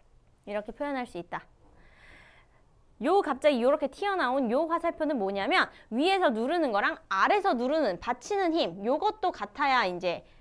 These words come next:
약 딱 멈추겠지. 오케이? 더 이상 출렁거리지 않고. 봐봐. 요 면에서부터 요만큼 쌓여 있는 거잖아. 이만큼 칠십육 센티미터.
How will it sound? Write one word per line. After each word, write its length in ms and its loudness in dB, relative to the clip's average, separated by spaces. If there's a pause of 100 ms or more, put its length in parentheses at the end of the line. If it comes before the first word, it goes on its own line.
(180)
약 140 -16 (100)
딱 100 -4
멈추겠지. 680 -2 (280)
오케이? 300 -8 (580)
더 160 0
이상 280 -2
출렁거리지 560 -2
않고. 500 -8 (540)
봐봐. 300 -8 (480)
요 260 2
면에서부터 800 2
요만큼 520 0
쌓여 240 2
있는 160 0
거잖아. 320 -4
이만큼 340 -6
칠십육 440 -6
센티미터. 540 -10